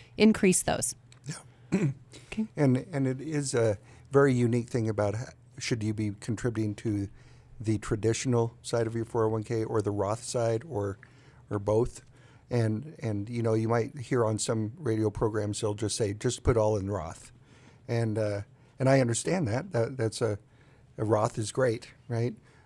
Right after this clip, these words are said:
Speaker 2: But we always have to pay attention. If you're in a high tax bracket, let's say you're in the twenty-five to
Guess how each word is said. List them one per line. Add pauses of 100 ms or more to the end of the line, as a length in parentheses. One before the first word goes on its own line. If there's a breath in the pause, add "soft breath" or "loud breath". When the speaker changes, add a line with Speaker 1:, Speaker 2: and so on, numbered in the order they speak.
(120 soft breath)
Speaker 2:
But
we
always
have
to
pay
attention.
If
you're
in
a
high (300)
tax
bracket, (160)
let's
say
you're
in
the
twenty-five
to